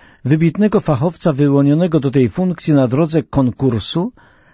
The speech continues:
za to, że zgodził się na wydzierżawienie Zgromadzeniu Redemptorystów niewiele ponad jednego hektara nieużytków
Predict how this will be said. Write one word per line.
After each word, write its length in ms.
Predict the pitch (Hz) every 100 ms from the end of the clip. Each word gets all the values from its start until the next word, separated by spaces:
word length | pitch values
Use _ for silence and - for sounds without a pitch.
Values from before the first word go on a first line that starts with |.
| _
za 400 | 117 101 151 175 180
to, 160 | 214 185
że 160 | 160
zgodził 420 | 120 120 190 208
się 180 | 175 180
na 140 | 147 123
wydzierżawienie 880 | 190 202 214 175 175 165 214 151 127
Zgromadzeniu 600 | 120 143 143 143 175 143
Redemptorystów 880 | 131 123 110 123 120 160 - 180 - - - -
niewiele 640 | 160 196 151 214 214 202
ponad 460 | - 190 175 170 127
jednego 600 | 113 147 151 196 202 180
hektara 800 | 165 139 - 170 156 131 127 151 - - -
nieużytków 1080 | 131 180 - 214 170 165 190 - - 113